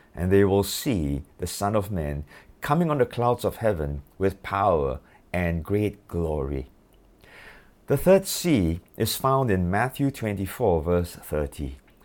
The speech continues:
Finally, the sign, the answer that the disciples were waiting for.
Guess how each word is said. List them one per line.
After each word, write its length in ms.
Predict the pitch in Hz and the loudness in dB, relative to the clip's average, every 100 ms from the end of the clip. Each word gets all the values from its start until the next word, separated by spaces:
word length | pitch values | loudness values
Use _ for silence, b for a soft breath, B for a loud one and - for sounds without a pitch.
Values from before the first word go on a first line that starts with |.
| B B | B B
Finally, 1160 | - - 135 143 143 143 147 135 147 139 101 - B B | -12 -8 -4 -2 0 2 4 8 8 8 4 -2 B B
the 220 | 95 107 - | 0 2 2
sign, 880 | - - 139 143 139 120 98 76 - B B B B B | -2 -6 -4 0 2 4 2 0 -6 B B B B B
the 240 | 107 117 - | -2 -2 0
answer 560 | 131 170 170 156 95 71 | 0 0 2 4 4 2
that 180 | 87 87 | 0 0
the 80 | |
disciples 880 | 90 90 - 104 113 90 80 78 - - _ - | 0 -2 0 0 0 0 -2 -2 -8 -20 _ -4
were 180 | 82 87 | 2 4
waiting 420 | 85 85 85 87 | 4 2 0 -4
for. 360 | - 78 69 | -2 -2 -4